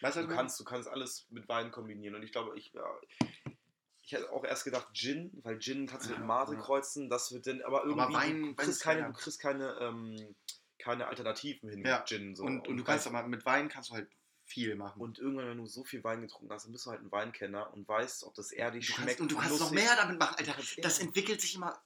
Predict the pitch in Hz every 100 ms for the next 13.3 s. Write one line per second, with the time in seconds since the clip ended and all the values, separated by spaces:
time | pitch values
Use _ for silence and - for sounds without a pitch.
0 | _ _ 151 147 160 - 131 120 120 165
1 | 220 - 214 214 196 185 175 202 165 170
2 | 180 302 330 233 196 - - - 285 285
3 | 320 302 269 269 170 - 254 - 240 220
4 | 208 190 - - 214 233 220 - - 254
5 | 262 285 294 285 240 269 240 254 220 180
6 | 151 - 180 208 370 - 226 185 160 156
7 | 135 123 - 147 123 123 139 - 160 160
8 | 135 160 - - 139 123 113 120 139 120
9 | - 98 - _ - 131 160 123 185 175
10 | 131 120 143 131 135 131 165 135 110 117
11 | 113 110 110 123 110 - - - - 143
12 | - - 220 190 - 214 208 - 190 156
13 | 147 151 -